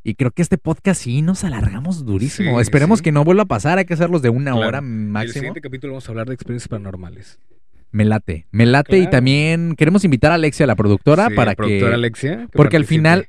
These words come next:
Speaker 1: al final el, la intención también de este podcast es como conocer las trayectorias de las personas para
Speaker 2: Claro.
Speaker 1: que se motiven a hacer lo que realmente quieren hacer. En este caso trabajamos en medios de comunicación, pero también si te quieres dedicar, no sé, a la aviación, te quieres dedicar a ser arquitecto, te quieres dedicar a ser abogado, lo que sea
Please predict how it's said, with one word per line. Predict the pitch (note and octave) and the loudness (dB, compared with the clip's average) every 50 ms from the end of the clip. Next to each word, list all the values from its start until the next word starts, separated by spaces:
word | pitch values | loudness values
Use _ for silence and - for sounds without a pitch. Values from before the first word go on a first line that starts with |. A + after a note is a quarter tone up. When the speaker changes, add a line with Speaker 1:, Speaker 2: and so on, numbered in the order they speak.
| - - | -4 0
Speaker 1:
al | D#3+ D#3 - | 0 2 2
final | D#3+ D#3 D#3 D#3+ E3 F3+ F#3+ F#3+ F#3+ F#3 F3+ F3 E3 | 2 2 4 2 2 4 4 4 4 4 4 2 2
el, | C#3+ C3+ C3+ C3+ C3+ | 2 2 2 2 2
la | C3+ | 2
intención | C3+ B2 C3+ B2+ G#2+ D3+ D#3 | 2 2 0 0 0 0 0
también | E3 E3+ E3+ E3 | 0 0 0 0
de | D#3+ D#3 | -2 -2
este | - D#3+ | -2 -2
podcast | C3 A#2+ C3 - - - D3 B2+ - | -2 0 -2 -2 0 -2 -4 -4 -2
es | |
como | - - C#3+ B2+ G#2 | -6 -4 -2 -2 0
conocer | - G#2 G2 F#2 - - A2 G2+ A2+ | 0 0 0 0 0 -2 -2 0 0
las | B2 B2 | -2 -2
trayectorias | - - - F#2+ F#2 F2 - A2+ G#2+ A#2 A#2+ | -2 -2 -2 -2 -4 -4 -4 -2 -2 0 0
de | A#2+ | 0
las | G2+ E2+ - | -2 -4 -4
personas | - G2 F2 - A2+ G#2 A#2 A#2+ - | -4 -6 -4 -2 0 0 0 -2 -2
para | - A2 F#2 - | -4 -6 -4 -4
Speaker 2:
Claro. | G#2 G2+ G2 | -6 -4 -4
Speaker 1:
que | G2 F2 | -4 -4
se | - - F#2+ | -4 -4 -6
motiven | F2+ F2+ F2+ F2+ - - A#2+ A#2 A#2 A#2+ A#2+ A#2+ | -6 -4 -8 -8 -6 -4 -2 0 2 2 2 0
a | G#2+ | -2
hacer | F2 - G#2 G2 F#2+ G2 | -2 -2 -6 -6 -4 -2
lo | G#2+ G#2+ - | -4 -4 -4
que | - - E2+ - - - - - | -4 -10 -10 -10 -10 -12 -10 -6
realmente | G2+ G2+ G2+ G2+ G2+ G2+ F#2+ - G#2 | -4 -4 -2 -2 -2 -4 -2 -4 -6
quieren | - - A2+ A2+ A2+ | -4 -2 -2 -2 0
hacer. | A#2+ A2 - D3+ D3+ E3 - - - - - - - - - - | -2 -2 2 2 0 0 -2 -6 -16 -20 -20 -20 -20 -16 -2 0
En | A2 A2+ | 4 4
este | A#2+ G#2+ - C3+ | 4 4 4 2
caso | A2 C3 B2 A#2 B2+ B2+ | 4 4 2 4 4 4
trabajamos | B2+ A#2 G#2+ G2 F2 A#2 A#2+ B2 A#2 | 6 6 4 4 4 2 2 4 4
en | B2+ A2+ | 4 4
medios | A2 A2+ A2+ A2 | 6 6 6 6
de | A#2 A2+ | 4 2
comunicación, | B2 A#2+ B2 A#2+ B2 - - C#3+ C3+ - E3+ F#3 G3 G#3+ G#3+ - - | 2 2 2 0 0 2 0 0 2 2 4 4 4 2 0 0 2
pero | - G3+ G#3+ F#3+ D#3+ E3+ G#3 A3+ G3 - | 2 4 4 4 2 0 -2 -4 -8 -6
también | - A2 G#2+ A2+ A2+ G#2 | -4 -2 0 0 -2 0
si | F#2+ B2+ | 0 0
te | A#2 G2+ | 0 0
quieres | - - G#2+ A#2 A2+ | -2 -2 -2 0 0
dedicar, | A2 F#2+ F2+ - - G#2 G2 G2 - - G2 | 0 -2 -4 -6 -4 -2 -2 -2 -2 -4 -4
no | F#2+ F2+ | -6 -8
sé, | - - - E2+ D#2+ D#2+ | -8 -8 -8 -8 -6 -6
a | D#2 D#2 | -6 -6
la | D#2+ D#2+ D#2+ | -6 -8 -8
aviación, | D#2+ E2 F2 E2+ E2 - - - B2+ B2 B2 A#2+ A#2+ A2 | -8 -8 -10 -10 -12 -12 -10 -2 0 0 2 2 0 0
te | A2 F2+ | -2 -4
quieres | G2 F#2+ F#2 | -4 -4 -4
dedicar | F#2 F#2 E2+ E2+ - F2 F2+ F#2 | -2 -4 -6 -6 -8 -10 -10 -10
a | |
ser | - - F2 | -8 -8 -8
arquitecto, | E2 D#2+ - - - - - - B2+ A#2 - - - G2+ | -8 -8 -10 -14 -18 -16 -4 -2 -2 -2 -2 -4 -8 -6
te | - G2 | -6 -6
quieres | - - F#2+ G2 F#2+ | -6 -6 -6 -4 -4
dedicar | F#2+ F2+ F#2 - - - F2 F2 F2 | -4 -6 -8 -10 -10 -8 -8 -6 -6
a | F2+ | -8
ser | - - F#2 | -8 -8 -8
abogado, | E2+ F2 E2+ F2+ - - C3 C3+ B2+ A2+ G#2+ | -6 -6 -6 -8 -4 -2 0 2 2 2 0
lo | G2 F2+ | 0 -2
que | - - - | -4 -8 -14
sea | - - C3+ F3+ A3 | -6 -2 -2 -2 -2